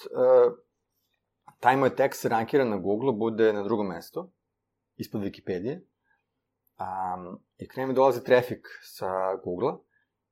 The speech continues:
i ja napravim sajt koji meni već prvog meseca krene da donosi, e, petsto eura mesečno pasivnih prihoda.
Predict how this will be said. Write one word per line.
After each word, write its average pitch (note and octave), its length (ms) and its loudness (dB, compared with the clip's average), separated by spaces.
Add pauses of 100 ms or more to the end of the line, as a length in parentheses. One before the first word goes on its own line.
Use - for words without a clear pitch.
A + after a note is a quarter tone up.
(200)
i - 80 -16
ja B2+ 120 -4
napravim C3 500 0
sajt D3+ 420 -4
koji C3+ 180 0
meni C#3+ 200 -4
već C#3+ 320 0
prvog C#3+ 200 0
meseca D3 300 -8
krene C#3+ 240 -8
da C3 80 -2
donosi, B2+ 540 0
e, A2+ 60 -2 (300)
petsto B2+ 380 2
eura B2 220 4
mesečno B2 600 -6
pasivnih A#2+ 460 0
prihoda. G#2 360 -8